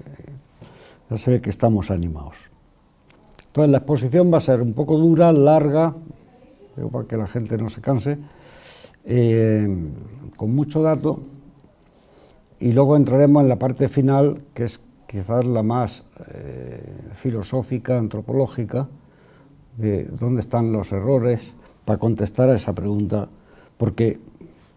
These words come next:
parto de la idea de que la técnica puede deshumanizar totalmente al hombre.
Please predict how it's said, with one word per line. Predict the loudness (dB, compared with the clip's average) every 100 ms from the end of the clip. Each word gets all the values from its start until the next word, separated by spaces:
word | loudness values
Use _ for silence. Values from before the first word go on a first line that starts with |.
| _
parto | 2 2 4 2
de | 4
la | 6
idea | 6 6 4 4
de | 2
que | 0
la | -4
técnica | 2 2 4 2 0 -6 -12 -20 -20 -20 -20 -20 2
puede | 6 8 6
deshumanizar | 2 0 -2 2 0 2 0 0 -6 -20 -2
totalmente | -2 4 6 6 6 4 0
al | -4
hombre. | -6 -8 -10